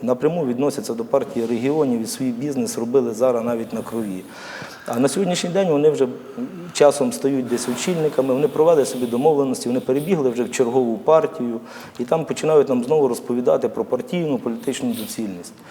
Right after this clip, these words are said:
І тих трогайте, тих не трогайте.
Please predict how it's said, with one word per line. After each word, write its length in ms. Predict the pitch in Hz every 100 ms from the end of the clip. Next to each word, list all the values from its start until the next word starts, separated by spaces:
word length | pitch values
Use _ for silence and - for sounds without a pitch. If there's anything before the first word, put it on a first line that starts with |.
| - - - -
І 60 | 117
тих 260 | 147 170
трогайте, 600 | - 160 190 170 143 139 123
тих 240 | 143 131
не 140 | 120
трогайте. 600 | 120 165 165 123 107 -